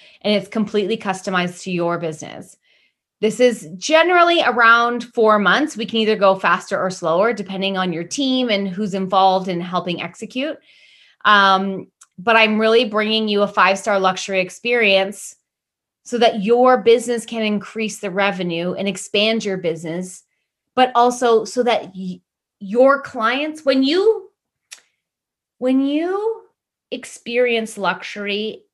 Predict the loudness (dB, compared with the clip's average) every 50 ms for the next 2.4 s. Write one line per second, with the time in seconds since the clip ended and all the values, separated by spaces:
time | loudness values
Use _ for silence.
0 | -6 -4 -2 0 0 0 -2 -2 -2 -2 -2 -2 -2 -2 -2 -2 -2 -2 -2 -4
1 | -6 -8 -6 -6 -6 -4 -4 -6 -6 -6 -6 -8 -8 -8 -8 -6 -6 -6 -6 -6
2 | -6 -4 -4 -4 -4 -6 -16